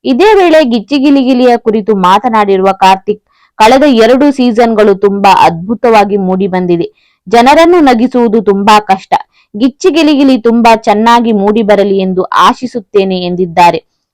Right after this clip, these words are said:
ಜೊತೆಗೆ, "ಚಿಕ್ಕ ವಯಸ್ಸಿನಿಂದಲೂ ಶ್ರುತಿ ಮೇಡಮ್ ಅವರನ್ನು ನೋಡ್ತಾ ಇದ್ದೇವೆ, ಅವರಿನ್ನೂ ಚಿಕ್ಕ ವಯಸ್ಸಿನಲ್ಲೇ ಇದ್ದಾರೆ" ಎಂದು ತಮಾಷೆ ಮಾಡಿದ್ದಾರೆ.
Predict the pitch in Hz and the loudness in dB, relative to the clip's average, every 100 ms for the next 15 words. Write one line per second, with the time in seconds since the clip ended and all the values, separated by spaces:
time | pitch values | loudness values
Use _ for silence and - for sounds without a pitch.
0 | _ 226 254 311 330 262 269 - - 320 | _ -2 0 0 0 -2 -6 -4 0 2
1 | 294 269 277 269 247 233 233 233 220 208 | 4 2 2 0 0 -2 0 0 0 -4
2 | 254 262 240 226 233 214 208 208 208 202 | -2 0 0 0 2 2 2 2 0 -2
3 | 175 202 - 208 202 180 185 180 165 - | -2 -2 0 2 2 0 0 0 -2 -8
4 | _ _ _ 226 254 285 294 359 233 262 | _ _ _ 2 2 4 2 2 -2 -6
5 | - 277 247 254 269 269 254 254 226 185 | 0 2 4 2 0 -2 0 0 0 0
6 | 208 208 202 202 190 190 175 160 175 220 | 2 4 4 2 0 -2 -2 0 -2 -2
7 | 220 208 190 185 180 185 175 | -2 -2 -2 -2 2 2 0